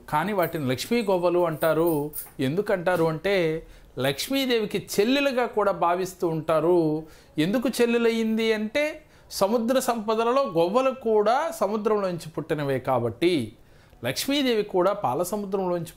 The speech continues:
పుట్టినది కాబట్టి, అంటే లక్ష్మీదేవికి సహోదరురాలు ఈ లక్ష్మీ గవ్వలు అని చెప్తుంటారు. అలాగే ఈ లక్ష్మీ గవ్వలు ఎక్కడైతే ఉంటాయో అక్కడ లక్ష్మీదేవి తప్పకుండా ఉంటుంది అని చెప్తున్నారు. అయితే మీరేం చేయాలి అంటే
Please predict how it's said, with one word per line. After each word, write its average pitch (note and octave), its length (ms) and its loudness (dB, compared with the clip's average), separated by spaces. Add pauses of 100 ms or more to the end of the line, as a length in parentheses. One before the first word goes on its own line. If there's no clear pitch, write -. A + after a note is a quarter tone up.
పుట్టినది D3 360 -4
కాబట్టి, C#3 600 -2
అంటే G#3+ 320 -2
లక్ష్మీదేవికి A#3 1000 -2 (140)
సహోదరురాలు E3+ 1080 0 (360)
ఈ F3+ 80 0
లక్ష్మీ F#3 400 -4
గవ్వలు C#3 360 -2
అని D3 140 -4
చెప్తుంటారు. G#2+ 640 -10 (600)
అలాగే A3+ 640 0 (320)
ఈ A3+ 140 2
లక్ష్మీ B3+ 600 -2
గవ్వలు B3 280 0
ఎక్కడైతే A3 720 -2
ఉంటాయో F#3+ 840 2 (280)
అక్కడ A#3+ 300 -2
లక్ష్మీదేవి F#3 640 0
తప్పకుండా A#3 640 -2
ఉంటుంది D3 420 -4
అని D#3+ 160 -10
చెప్తున్నారు. - 580 -18 (680)
అయితే C#4+ 220 2
మీరేం F3 460 2 (100)
చేయాలి D#3 320 0
అంటే D3+ 420 -6